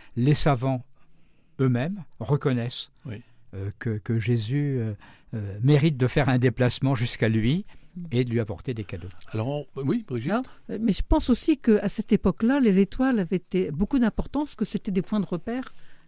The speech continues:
Speaker 3: très importants,
Speaker 2: Pour les
Speaker 3: euh,
Speaker 2: voyageurs.
Speaker 3: pour les voyageurs,
Speaker 2: Bien sûr.
Speaker 3: pour, pour la vie,
Speaker 2: Ouais.
Speaker 3: même à la
Speaker 2: Mhm.
Speaker 3: vie quotidienne.
Speaker 2: Mais alors, on retrouve ce, cette, euh, en, entre, c'est plus maintenant avec les religieux, mais c'est entre les philosophes et les scientifiques, on retrouve cette querelle.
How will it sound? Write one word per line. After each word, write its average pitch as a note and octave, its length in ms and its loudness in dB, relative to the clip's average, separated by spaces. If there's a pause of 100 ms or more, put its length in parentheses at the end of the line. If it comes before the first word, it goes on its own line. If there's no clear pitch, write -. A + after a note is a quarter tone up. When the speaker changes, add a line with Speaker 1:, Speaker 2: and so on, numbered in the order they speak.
(120)
Speaker 3:
très A#3+ 240 2
importants, G#3 420 0
Speaker 2:
Pour C#4 100 2
les A3+ 60 -2
Speaker 3:
euh, - 20 -6
Speaker 2:
voyageurs. E3+ 440 -4
Speaker 3:
pour F#3+ 100 2
les F#3 80 2
voyageurs, F3+ 680 -2
Speaker 2:
Bien F3+ 80 -4
sûr. - 20 -16 (220)
Speaker 3:
pour, E3 100 -12
pour - 160 -12
la F3 100 -6
vie, A#3+ 120 -4
Speaker 2:
Ouais. D4 60 0
Speaker 3:
même F3+ 220 0
à E3+ 40 -2
la E3+ 80 -8
Speaker 2:
Mhm. E3 60 -8
Speaker 3:
vie F3 80 -6
quotidienne. F3 520 -8 (560)
Speaker 2:
Mais G#2+ 80 -4
alors, D3 180 -4
on C3+ 60 -2
retrouve D3+ 360 -6
ce, A#2 260 -10
cette, - 300 -12
euh, G#2 140 -10 (340)
en, B2 100 -8
entre, B2 580 -8
c'est A#2+ 140 -12
plus C#3+ 160 -10
maintenant A#2 320 -8
avec G#2+ 120 -12
les G#2+ 60 -10
religieux, A#2 240 -8
mais E3+ 100 -8
c'est - 80 -12
entre A#2 180 -10
les G#2+ 80 -8
philosophes C3 760 -8 (220)
et C#3+ 100 -6
les D3 80 -2
scientifiques, - 680 -12
on G#2 120 -10
retrouve G#3 280 -10
cette - 320 -16
querelle. C3+ 420 -10